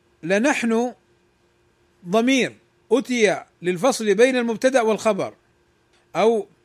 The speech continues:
بين اسم إن وخبرها، كذلك هنا اسم إن وخبرها، وبضمير المخاطب، يعني يكون بضمير المتكلم ويكون بضمير المخاطب، كقوله تعالى: "كنت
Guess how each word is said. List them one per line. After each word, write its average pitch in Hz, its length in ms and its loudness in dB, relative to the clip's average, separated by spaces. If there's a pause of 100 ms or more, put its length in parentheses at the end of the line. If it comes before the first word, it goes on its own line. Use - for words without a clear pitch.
(260)
بين 220 220 2
اسم 233 380 -2
إن 254 400 0 (360)
وخبرها، 208 680 0 (520)
كذلك 214 420 0
هنا 196 260 0
اسم 196 200 -6
إن 247 180 -2
وخبرها، 226 640 0 (1000)
وبضمير 233 560 0
المخاطب، 226 680 -2 (340)
يعني 147 360 -4 (260)
يكون 151 300 -2
بضمير 220 320 2
المتكلم 226 520 -2
ويكون 226 220 -2
بضمير 220 300 0
المخاطب، 220 420 -2
كقوله 269 360 -2
تعالى: 202 540 0 (380)
"كنت 269 580 0